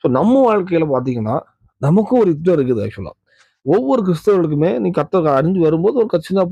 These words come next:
சில பொருளாதார இது ஒரு உலக ரீதியா ஒரு ஆசீர்வாதம் கிடைக்கும். அடுத்தது பாத்தீங்கன்னா சில, ஆ, ஆ, போராட்டங்கள், அதாவது சில மேற்கொள்ள வேணும். ப-, பிசாசை மேற்கொள்ள வேண்டியிருக்கலாம்,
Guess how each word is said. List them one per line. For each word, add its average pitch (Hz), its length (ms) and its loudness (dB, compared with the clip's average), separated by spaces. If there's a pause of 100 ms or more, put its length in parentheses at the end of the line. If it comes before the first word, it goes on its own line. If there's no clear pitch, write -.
சில 170 200 -2
பொருளாதார 165 480 0
இது 190 140 -2
ஒரு 226 100 2
உலக 185 240 2
ரீதியா 180 200 2
ஒரு 151 100 2
ஆசீர்வாதம் 151 320 -2
கிடைக்கும். 127 320 -4 (540)
அடுத்தது 233 340 0
பாத்தீங்கன்னா 170 400 0 (380)
சில, 190 160 2 (680)
ஆ, 156 80 0 (720)
ஆ, 143 100 0 (180)
போராட்டங்கள், 185 640 0
அதாவது 175 340 0
சில 170 200 0
மேற்கொள்ள 196 480 0
வேணும். 139 180 -2
ப-, 139 200 -4
பிசாசை 151 360 -2
மேற்கொள்ள 139 320 0
வேண்டியிருக்கலாம், 139 500 0